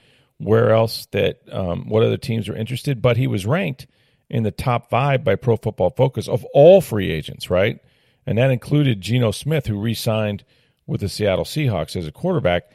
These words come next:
So he was pretty high, highly coveted at a position of need for many, many teams. And the Bucks had already signed Carlton Davis a year ago to a three-year, forty-four and a half million dollar contract. So you figure, well,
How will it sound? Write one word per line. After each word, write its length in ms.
So 540
he 180
was 300
pretty 240
high, 320
highly 320
coveted 480
at 160
a 20
position 560
of 180
need 320
for 380
many, 300
many 240
teams. 440
And 160
the 60
Bucks 240
had 100
already 460
signed 340
Carlton 340
Davis 360
a 40
year 240
ago 380
to 140
a 20
three-year, 540
forty-four 480
and 80
a 40
half 220
million 240
dollar 220
contract. 480
So 80
you 80
figure, 180
well, 300